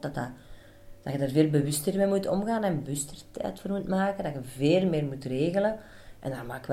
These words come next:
we ook wel ruzie over, hè. Over, eh,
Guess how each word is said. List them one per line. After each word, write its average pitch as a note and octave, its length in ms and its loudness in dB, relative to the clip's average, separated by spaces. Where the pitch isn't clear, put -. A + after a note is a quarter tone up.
we - 80 -10
ook - 100 -8
wel C3 200 0
ruzie D#3 420 0
over, C3 220 -2
hè. G#3+ 120 0
Over, C3 320 -6
eh, B2+ 240 -4